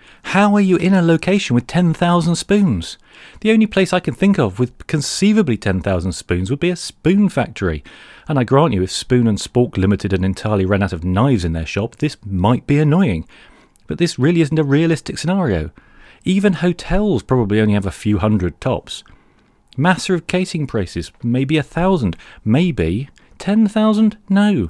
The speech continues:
I can't see it. But even if they did, they'd also have a plethora of knives.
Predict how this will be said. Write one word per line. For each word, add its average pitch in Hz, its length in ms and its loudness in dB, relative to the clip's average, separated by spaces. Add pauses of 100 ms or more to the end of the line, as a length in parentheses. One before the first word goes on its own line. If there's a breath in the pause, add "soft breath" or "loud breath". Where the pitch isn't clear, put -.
I - 60 -6
can't 185 320 -2
see 208 220 -4
it. - 180 -4 (500 loud breath)
But 190 80 2
even 214 220 2
if 202 120 0
they 185 140 0
did, 175 360 0
they'd 123 120 0
also 180 220 0
have 127 80 -4
a 151 80 0
plethora 151 580 -4
of 135 80 -6
knives. 151 600 0